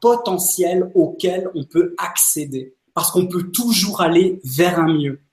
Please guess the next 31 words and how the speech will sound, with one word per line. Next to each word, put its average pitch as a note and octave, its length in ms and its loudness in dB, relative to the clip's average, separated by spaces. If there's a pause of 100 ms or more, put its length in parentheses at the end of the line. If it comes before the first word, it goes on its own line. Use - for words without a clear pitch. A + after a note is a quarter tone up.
(220)
Et F#3 200 2
toutes G4 220 2
ces - 200 4
disciplines-là, F3+ 920 2 (120)
elles F#3 100 2
sont A#3 180 4
basées A#3 440 0
exactement A#3 680 0
sur - 480 0 (160)
cette F#3 320 2
approche - 680 0
culturelle. F#3+ 720 0 (380)
C'est - 180 2
pour G3 160 0
ça C4+ 160 4
qu'en G3+ 220 0
fait, B3+ 180 2
le G3 60 2
Feng F3 200 2
Shui F#3 360 4 (960)
et A#3 80 4
les F#3+ 240 6
autres F#3 180 4
disciplines D#3+ 380 -2
que D#3 80 -4
je - 100 -6
pratique, - 560 -8
ben, D3+ 200 2
elles D3 100 -2
permettent D#3+ 420 -2
de, E3+ 340 -2